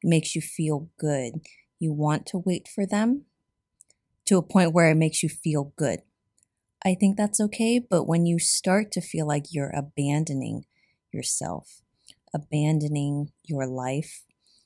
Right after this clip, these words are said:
you're not pursuing things you typically would just because you want to wait for this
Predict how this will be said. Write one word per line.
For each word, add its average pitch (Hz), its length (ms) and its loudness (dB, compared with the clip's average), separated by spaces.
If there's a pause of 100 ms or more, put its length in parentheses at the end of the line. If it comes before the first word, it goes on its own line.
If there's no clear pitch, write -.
(200)
you're 165 160 0
not 139 340 -4
pursuing 151 720 -2
things 156 600 -2
you 139 640 -4 (220)
typically 143 680 -6
would 170 280 0 (220)
just - 240 -8
because 139 380 -8
you 139 100 -6
want 135 220 -6
to 135 220 -10
wait 139 280 -6
for 147 80 -8
this 143 220 -8